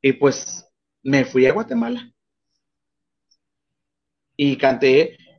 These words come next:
estaba yo programado para cantar el dieciocho de enero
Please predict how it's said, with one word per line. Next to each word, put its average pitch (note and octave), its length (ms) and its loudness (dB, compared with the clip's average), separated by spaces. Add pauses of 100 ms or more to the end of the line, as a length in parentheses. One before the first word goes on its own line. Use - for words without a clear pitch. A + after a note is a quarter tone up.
(540)
estaba F#3 400 2
yo G3+ 160 4
programado F#3+ 580 0
para E3+ 200 -6
cantar D#3+ 540 -4
el D3+ 180 -2
dieciocho D#3 840 -6 (1600)
de C3 200 -6
enero B2+ 520 -6